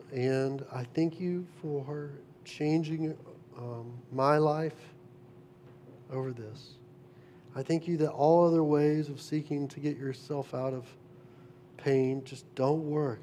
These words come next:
but Jesus works every time. And I just pray, Father, we would cooperate with that reality. And I pray we would speak that reality.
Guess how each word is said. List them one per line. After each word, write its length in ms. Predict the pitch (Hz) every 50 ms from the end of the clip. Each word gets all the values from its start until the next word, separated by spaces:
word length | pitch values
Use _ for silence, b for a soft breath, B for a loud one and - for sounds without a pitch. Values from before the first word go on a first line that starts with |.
| - -
but 180 | 135 123 120 - - - - - - - - - - - - - - -
Jesus 580 | - - - 147 151 151 151 147 139 - - -
works 380 | 131 127 123 120 120 - - - - -
every 380 | - 120 113 110 107 113 110 107
time. 400 | - - 117 107 101 95 92 90 90 - - -
And 260 | 117 117 117 117 127
I 200 | 131 135 135 131
just 240 | 131 - - - -
pray, 240 | - 147 139 139
Father, 400 | 131 - - 127 131 131 131 127
we 180 | 120 127 131 135
would 200 | 127 123 117 -
cooperate 680 | - - 120 113 110 117 123 127 - 151 147 139 135
with 180 | 131 131 131 -
that 200 | 123 120 123 120
reality. 540 | 120 117 113 113 113 123 135 143 151 160 156 - B B B B B B B B B B B B B B B B B B B B -
And 160 | 123 123 127
I 140 | 127 131 131
pray 300 | 127 - - 135 131 127
we 180 | 127 131 131 127
would 200 | 123 127 123 - B B B B B B B -
speak 480 | - - - - - 135 120 107 - -
that 160 | - - -
reality. 460 | 110 101 95 92 87 87 90 90 -